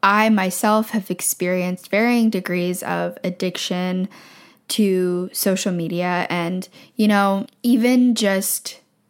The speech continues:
like, I've been doing this thing when I've been reading lately to recognize how many times I want to go on my phone, I want to seek out more information, I want to validate something, and just challenging myself to not need to do that in the moment and treating it like an addiction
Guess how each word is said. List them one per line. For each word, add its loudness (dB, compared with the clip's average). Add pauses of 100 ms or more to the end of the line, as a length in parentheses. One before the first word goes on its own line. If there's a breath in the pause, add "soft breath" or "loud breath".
(140)
like, 0
I've 0
been 0
doing 2
this 0
thing -4
when -4
I've -4
been -6
reading 2
lately -4
to -4
recognize -2
how -4
many -2
times -4
I 0
want -4
to -2
go -8
on -4
my -6
phone, 4 (420 loud breath)
I -2
want 0
to -4
seek -4
out -2
more -2
information, 0
I 0
want -6
to -8
validate 0
something, -2
and -2
just -2
challenging 0
myself -2
to -2 (760 loud breath)
not 4
need 2
to -4
do -2
that -2
in -2
the -2
moment -2
and -2
treating 2
it 0
like 0
an 0
addiction -6